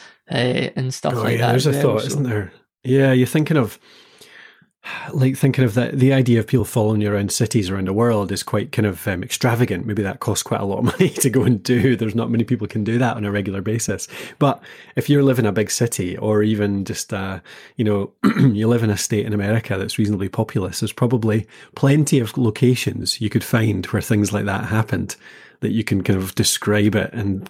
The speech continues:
Speaker 2: walk people through the scenes. And yeah, true crime, that's pretty grisly, but people are into that, eh? <laughs>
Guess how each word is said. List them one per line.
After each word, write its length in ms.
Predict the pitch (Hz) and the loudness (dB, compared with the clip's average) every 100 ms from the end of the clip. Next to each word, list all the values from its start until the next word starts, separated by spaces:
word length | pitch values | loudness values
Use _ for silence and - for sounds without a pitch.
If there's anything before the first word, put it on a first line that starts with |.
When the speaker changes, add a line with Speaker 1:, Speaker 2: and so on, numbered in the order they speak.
| - | -4
Speaker 2:
walk 320 | 117 110 - | -2 -2 -2
people 200 | 117 107 | -4 -2
through 180 | - 101 | 0 0
the 100 | 95 | 0
scenes. 560 | - 113 101 92 92 | 2 4 4 0 -2
And 240 | 98 92 92 - - - - - | 0 -2 -4 -14 -20 -20 -20 -18
yeah, 320 | - 107 123 110 | -8 -4 -4 -2
true 180 | 131 | -2
crime, 320 | - 113 113 110 | -2 -2 -2 -2
that's 160 | 127 | -6
pretty 200 | - 113 | -8 -8
grisly, 360 | - 123 131 113 | -2 -2 -2 -4
but 140 | 120 | -6
people 200 | - 139 | -6 -2
are 60 | 139 | -2
into 200 | 147 151 | -2 -4
that, 180 | 120 127 | -6 -6
eh? 920 | 143 143 _ - - - - - 131 | -8 -10 _ -20 -20 -20 -20 -2 -2
<laughs> 0 | - | -2